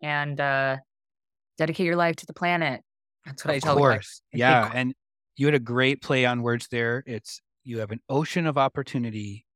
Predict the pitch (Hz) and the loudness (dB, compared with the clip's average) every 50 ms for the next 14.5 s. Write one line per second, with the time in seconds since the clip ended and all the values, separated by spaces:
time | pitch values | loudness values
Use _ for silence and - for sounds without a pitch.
0 | _ _ 113 101 101 107 104 101 104 98 95 90 92 92 _ _ _ _ _ _ | _ _ -8 -8 -6 -8 -8 -10 -12 -14 -14 -16 -20 -20 _ _ _ _ _ _
1 | _ _ _ _ - 160 208 190 165 156 - _ _ _ - 139 131 139 143 139 | _ _ _ _ -2 0 0 0 0 -4 -12 _ _ _ -4 -2 0 0 0 0
2 | 147 143 135 135 131 131 131 - _ _ _ _ _ _ - _ - 147 165 175 | 0 -2 -2 -2 -6 -8 -12 -16 _ _ _ _ _ _ -20 _ -6 -2 0 2
3 | 175 175 147 175 170 175 180 180 185 180 175 165 151 160 156 147 139 135 139 135 | 2 2 2 0 2 2 2 2 2 2 2 0 0 0 0 2 2 2 0 -2
4 | 135 - _ _ _ _ 143 139 - - 117 110 113 127 127 - 160 139 131 120 | -4 -8 _ _ _ _ -12 -8 0 0 0 2 2 0 2 4 4 4 4 4
5 | 117 95 95 95 113 - _ _ _ 131 127 120 120 117 123 117 110 107 101 98 | 0 -2 -2 -4 -8 -14 _ _ _ -18 -14 -12 -12 -12 -12 -10 -10 -10 -12 -12
6 | 104 _ _ _ _ _ _ _ - 285 302 277 220 269 269 - 339 - - - | -16 _ _ _ _ _ _ _ -4 0 0 2 2 2 2 2 0 -2 -2 -2
7 | 370 - - - _ - _ _ _ _ 196 208 - _ _ _ _ _ - 220 | -2 -4 -4 -6 _ -18 _ _ _ _ -12 -12 -12 _ _ _ _ _ -2 -2
8 | 208 - - 226 208 220 233 247 214 233 233 - - - - 214 208 214 214 220 | -2 2 2 2 2 2 2 0 0 0 0 0 -2 -2 0 0 2 2 2 0
9 | 220 220 220 214 214 208 214 190 214 208 202 202 196 196 196 196 190 196 175 180 | 0 0 0 -2 -2 -4 -2 0 0 0 0 -2 -4 -4 -4 -4 -6 -8 -6 -6
10 | 208 196 196 190 - - - 151 143 139 139 - - - - 143 135 135 139 143 | -4 -2 -2 -4 -6 -4 -2 0 0 0 -2 -6 -12 -6 -2 -2 -2 -2 -2 -6
11 | _ _ _ _ _ _ _ _ - 104 - 165 165 160 156 - 185 - - 254 | _ _ _ _ _ _ _ _ -12 -4 0 2 2 2 0 -2 -6 -12 -10 -10
12 | 226 - - 175 165 160 165 160 - 170 160 143 127 131 131 143 151 160 170 180 | -10 -6 -4 -4 -2 -2 -2 -2 -2 -4 -2 -2 -2 -2 -2 -4 -6 -8 -8 -10
13 | 185 202 202 - _ 139 147 180 - 175 - - 131 110 107 - - 139 135 139 | -10 -12 -12 -8 _ 2 2 4 2 2 -4 -2 0 0 0 0 2 4 4 4
14 | 139 147 - 123 120 120 120 120 123 127 | 4 2 2 2 4 4 4 4 2 0